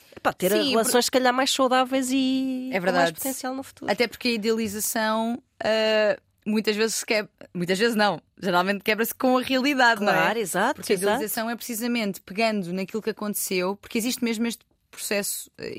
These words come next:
Speaker 2: e está documentado, que
Speaker 1: Uhum.
Speaker 2: é, após o término,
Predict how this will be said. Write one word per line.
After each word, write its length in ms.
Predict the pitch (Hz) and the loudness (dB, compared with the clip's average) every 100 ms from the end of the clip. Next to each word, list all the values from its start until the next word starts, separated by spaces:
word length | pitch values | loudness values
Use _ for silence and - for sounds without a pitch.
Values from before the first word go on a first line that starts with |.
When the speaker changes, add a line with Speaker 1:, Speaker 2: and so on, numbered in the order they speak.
| - - | -12 -14
Speaker 2:
e 80 | - | -14
está 640 | - - 175 170 170 175 | -12 -2 0 2 2 0
documentado, 720 | - - 202 208 202 175 165 - | -2 -6 -4 -2 0 0 0 -6
que 240 | - 165 | -4 -2
Speaker 1:
Uhum. 180 | 139 135 151 - - | -4 -8 -16 -20 -8
Speaker 2:
é, 100 | - | -4
após 340 | 185 226 233 214 | -2 0 0 0
o 80 | 214 | -2
término, 640 | 202 185 185 185 202 262 | 0 0 0 -2 -2 -6